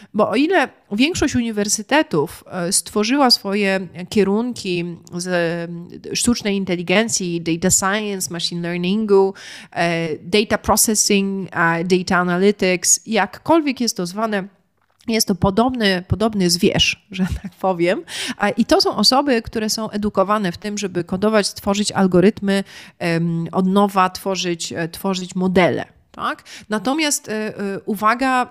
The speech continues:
tworzenie modeli versus zrozumienie biznesu i wymyślenie, który model i tak naprawdę który, co, co, co on ma rozwiązywać, jest sztuką samą w sobie i takich osób właściwie na rynku nie ma. Czyli nie mamy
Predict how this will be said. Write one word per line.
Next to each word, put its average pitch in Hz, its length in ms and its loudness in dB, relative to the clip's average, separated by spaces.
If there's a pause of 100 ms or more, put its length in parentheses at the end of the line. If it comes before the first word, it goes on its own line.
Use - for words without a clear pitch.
tworzenie 226 440 0
modeli 214 640 0 (200)
versus 196 520 0
zrozumienie 214 720 0
biznesu 214 560 -6
i 196 100 -8
wymyślenie, 202 560 -6
który 302 400 0
model 202 440 0
i - 100 -14
tak 180 160 -8
naprawdę 202 380 -6
który, 226 520 0 (320)
co, - 220 0
co, 285 180 4
co 302 200 -2
on 277 120 -2
ma 277 160 -2
rozwiązywać, 226 840 2
jest 220 160 0
sztuką - 360 -4
samą 196 300 0
w - 40 -12
sobie 175 260 -4
i - 100 -12
takich 233 400 -6
osób 196 240 -6
właściwie 196 400 -6
na 180 120 -2
rynku 170 360 -4 (300)
nie 190 200 8
ma. - 200 0 (300)
Czyli 196 360 -4
nie 208 240 2
mamy 254 500 0